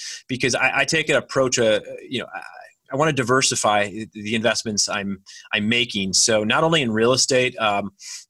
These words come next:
you know, I've, I've done some other, uh, investments, uh, other syndications as well. But at the end of the day, I'm looking for me, myself to build out my own, let's just call it like a private equity real estate portfolio. And, and a lot of investors out there, I think, you know, try to do that as well. Um,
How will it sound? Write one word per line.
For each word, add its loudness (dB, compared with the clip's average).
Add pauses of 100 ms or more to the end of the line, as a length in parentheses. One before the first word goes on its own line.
(140)
you 0
know, 4
I've, 0
I've -2
done 2
some 0
other, 2
uh, -2
investments, -2
uh, 0
other 0
syndications -4
as -10
well. 4
But 0
at -20
the 0
end 0
of -2
the 0
day, 4
I'm 2
looking -2
for -4 (380)
me, -2
myself 2
to -6
build 2
out 2
my 0
own, -2 (380)
let's -6
just -4
call 4
it -4
like -4
a -6
private 0
equity 0
real 2
estate -2
portfolio. -4
And, -2
and -2
a -2
lot 4
of -2
investors 0
out -2
there, -4
I -4
think, -4 (440)
you 0
know, -4 (200)
try 2
to -2
do 2
that 2
as -2
well. 4
Um, 2